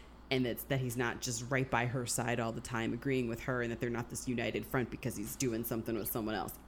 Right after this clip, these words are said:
I w-, I didn't see that coming. <laughs>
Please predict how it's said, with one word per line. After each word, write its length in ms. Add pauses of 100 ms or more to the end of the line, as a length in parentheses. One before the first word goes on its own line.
(240)
I 140
w-, 300
I 140
didn't 220
see 160
that 220
coming. 460 (440)
<laughs> 60